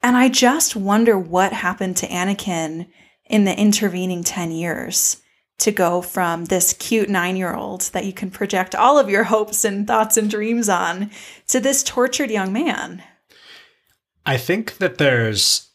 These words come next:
Speaker 2: two elements at work there, and one of them is his relationship with Palpatine, and one is his relationship with Obi-Wan, because
Speaker 1: Mm-hmm.
Speaker 2: Obi-Wan is not that much older than him.
Speaker 1: Mm-hmm.
Speaker 2: You know, Obi-Wan is five years older than him,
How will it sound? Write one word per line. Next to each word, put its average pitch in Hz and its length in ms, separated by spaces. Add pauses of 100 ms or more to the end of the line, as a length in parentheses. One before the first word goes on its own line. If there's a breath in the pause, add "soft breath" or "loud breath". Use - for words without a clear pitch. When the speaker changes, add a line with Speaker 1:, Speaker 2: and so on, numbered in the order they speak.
Speaker 2:
two 131 280
elements 110 400
at - 100
work 110 260
there, 90 240
and 95 140
one 104 140
of 110 120
them 104 200
is 95 260
his 98 180
relationship 95 540
with - 100
Palpatine, 92 520
and 92 140
one 90 180
is 92 100
his 98 160
relationship 90 600
with - 180
Obi-Wan, 98 640 (140)
because 101 260
Speaker 1:
Mm-hmm. 95 80
Speaker 2:
Obi-Wan 127 340
is 110 420 (160)
not 98 520
that 127 240
much 139 220
older 107 300
than - 200
him. - 360
Speaker 1:
Mm-hmm. 185 420
Speaker 2:
You 175 120
know, 101 200
Obi-Wan 151 360
is - 460 (100)
five 123 880
years 135 360
older 135 220
than 156 160
him, 165 320